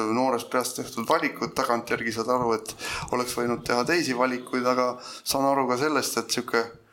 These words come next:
akadeemiline haridus nagu, ma saan, minule mõjub paremini, kui ma teen, teen vea, äh, korrigeerin selle vea ja õpin nagu sellest, et see, et kui ma seda, mind nagu, miks ma selle teega ei jätkanud, ma olin magistriõppes ka kunagi,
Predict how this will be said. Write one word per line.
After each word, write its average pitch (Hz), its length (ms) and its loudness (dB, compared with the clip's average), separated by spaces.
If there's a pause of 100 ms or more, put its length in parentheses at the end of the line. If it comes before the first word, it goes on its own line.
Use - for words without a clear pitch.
(320)
akadeemiline 120 840 2
haridus 123 480 -2
nagu, 110 240 -4 (720)
ma 123 160 -2
saan, 131 240 0
minule 143 480 2
mõjub 147 340 0
paremini, 123 440 2
kui 104 100 -2
ma 104 100 0
teen, 151 360 2 (180)
teen 107 260 -2
vea, 139 200 4 (800)
äh, 101 280 2
korrigeerin 117 640 2
selle 110 180 0
vea 113 200 4 (100)
ja 120 160 2
õpin 120 240 0
nagu 117 220 -2
sellest, 131 400 0
et - 100 -6
see, 123 160 2
et 110 100 -6
kui 117 140 -2
ma 113 120 2
seda, 110 260 0 (520)
mind 135 220 0
nagu, 120 380 -2
miks 131 340 0
ma 120 120 2 (540)
selle 110 260 -2
teega 117 320 0
ei 107 100 0
jätkanud, 107 420 0
ma 104 160 -2
olin 104 160 0
magistriõppes - 680 -2
ka 143 120 -2
kunagi, 110 380 -2